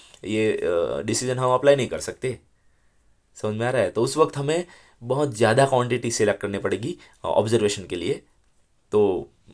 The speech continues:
उसके बाद हम पॉपुलेशन में अप्लाई कर सकते हैं, है ना। तो जब ज़्यादा लेना पड़ेगा, अ, सैंपल्स तब हो जाएगा लार्ज सैंपल, ये टेक्निक हम यूज़ करेंगे, और कम क्वांटिटी है तो हम स्मॉल सैंपल टेक्निक यूज़ करेंगे। But कन्फ्यूजन ये अभी भी होगा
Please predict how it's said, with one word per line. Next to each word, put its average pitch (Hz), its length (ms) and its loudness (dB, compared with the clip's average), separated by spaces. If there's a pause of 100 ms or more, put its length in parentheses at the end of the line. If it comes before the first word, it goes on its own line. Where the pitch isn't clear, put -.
उसके 180 220 2
बाद 175 200 6
हम 175 100 -4
पॉपुलेशन 120 420 2
में 95 100 -6
अप्लाई 76 180 -4
कर 53 100 -6
सकते - 300 -14
हैं, - 200 -20 (180)
है - 80 -8
ना। - 100 -12 (540)
तो 98 380 0 (180)
जब 110 300 0 (280)
ज़्यादा 110 360 4
लेना 156 260 -2
पड़ेगा, 135 340 4
अ, 98 360 4
सैंपल्स 107 560 -2 (460)
तब 92 200 -4
हो 92 100 0
जाएगा 92 300 0 (280)
लार्ज 101 280 0
सैंपल, 82 400 -6 (220)
ये 113 100 -2
टेक्निक 98 340 -2
हम 92 120 -12
यूज़ 85 180 -8
करेंगे, 104 320 -6 (500)
और 113 220 2
कम 160 200 4
क्वांटिटी 82 460 -2
है 87 140 -10
तो - 120 -2
हम 131 120 -6 (220)
स्मॉल 101 360 -4
सैंपल 85 300 -4
टेक्निक - 380 -10
यूज़ 95 180 -8
करेंगे। 90 280 -8
But 135 200 -4
कन्फ्यूजन 151 640 0 (340)
ये 143 280 0
अभी 156 200 2
भी 151 140 -2
होगा 107 360 -2